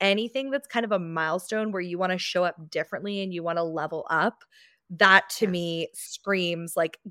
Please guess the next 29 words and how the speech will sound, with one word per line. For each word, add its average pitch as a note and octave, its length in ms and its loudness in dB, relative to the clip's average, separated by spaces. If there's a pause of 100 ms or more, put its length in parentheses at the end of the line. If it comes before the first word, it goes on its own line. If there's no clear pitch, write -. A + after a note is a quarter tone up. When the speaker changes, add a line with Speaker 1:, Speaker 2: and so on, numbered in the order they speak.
(100)
Speaker 1:
get E3+ 180 4
a D#3+ 60 2
photo - 300 -2
<laughs> - 20 -4
shoot. - 560 -4 (720)
Speaker 2:
Yeah, B3 400 2 (380)
one G3 180 0
hundred F#3+ 340 -2
percent. F3+ 480 -6 (380)
I G3 160 6
would G3 200 0
say F3 360 -2
yes. D#3+ 460 0 (100)
Anytime F#3 960 0
you F3+ 300 -8
have E3 640 -6 (300)
something F3+ 500 0
big E3 180 -6
happen - 540 -8 (180)
in F3+ 100 -2
your E3 140 -2 (220)
Speaker 1:
Mm-hmm. D#3+ 180 -6
Speaker 2:
business - 220 -4
or E3 120 -4
personally, C#3+ 760 -10 (200)
I F3+ 100 6
would E3 240 0
absolutely, D3 840 -4
yeah, - 280 -4